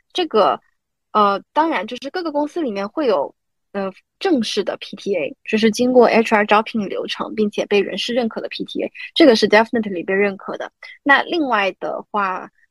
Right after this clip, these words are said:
呃，会有一些小黑工，这种小黑工是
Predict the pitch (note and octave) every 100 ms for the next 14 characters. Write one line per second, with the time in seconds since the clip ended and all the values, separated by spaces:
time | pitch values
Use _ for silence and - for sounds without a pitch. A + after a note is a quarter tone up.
0 | _ - G3 F3+ F#3 G3+ - E4+ G#3+ G3+
1 | A3 - A3+ A3+ A3+ _ _ _ - F3+
2 | A#3+ C4+ C#4 D#4 - _ _ F4 C4+ A3
3 | F3+ A3+ C4 C4+ C4+ C4+ A#3+